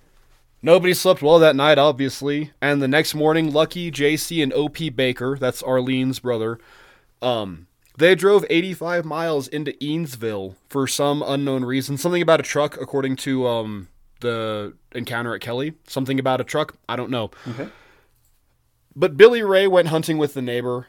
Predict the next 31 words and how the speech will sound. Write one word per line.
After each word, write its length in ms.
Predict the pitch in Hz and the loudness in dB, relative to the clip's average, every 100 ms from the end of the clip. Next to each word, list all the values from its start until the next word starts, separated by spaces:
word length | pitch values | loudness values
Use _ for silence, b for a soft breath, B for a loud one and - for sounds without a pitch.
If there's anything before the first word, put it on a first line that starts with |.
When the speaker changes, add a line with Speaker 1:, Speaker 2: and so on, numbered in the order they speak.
| _ | _
Speaker 1:
and 160 | 135 143 | -2 0
this 200 | 175 - | 0 4
left 300 | 180 180 - | 2 2 -8
the 40 | |
four 360 | - - 190 185 | -18 -2 0 2
women 540 | 170 180 156 135 160 151 | 0 -2 0 -2 -4 -4
alone 380 | 147 143 151 165 | -2 2 2 0
in 60 | 165 | -2
the 120 | 131 | -4
house, 440 | 165 135 107 - | -2 -2 -4 -6
where 360 | 143 156 151 151 | 0 4 4 2
they 280 | 135 143 143 | 0 2 2
were 480 | 139 143 143 139 - - - - - _ - - | 4 2 2 0 -6 -18 -20 -20 -20 _ -10 -2
again 440 | 147 135 156 185 | 0 2 0 0
interviewed 500 | 151 175 165 160 180 | -2 -2 -2 -4 -2
by 140 | 160 | 2
local 360 | 139 143 156 160 | 2 2 0 -4
police 440 | - 131 139 165 | -6 -6 -6 -6
and 160 | - 143 | -6 -2
also 320 | 151 202 208 | 0 0 -2
a 80 | 190 | 0
radio 360 | 175 180 190 135 | 0 -2 0 -2
D 180 | 113 110 | -2 -6
J, 320 | 107 98 92 - _ _ _ _ _ _ _ _ - | -6 -6 -8 -16 _ _ _ _ _ _ _ _ -8
who 240 | 143 147 139 | 0 0 2
helped 260 | 147 143 | 0 0
take 200 | 165 147 | -2 -2
the 100 | 139 | -4
first 260 | 143 165 - | -6 -4 -4
composite 440 | 151 151 156 147 | -6 0 0 0
sketches 540 | 131 147 135 143 135 | -6 -6 -4 -4 -4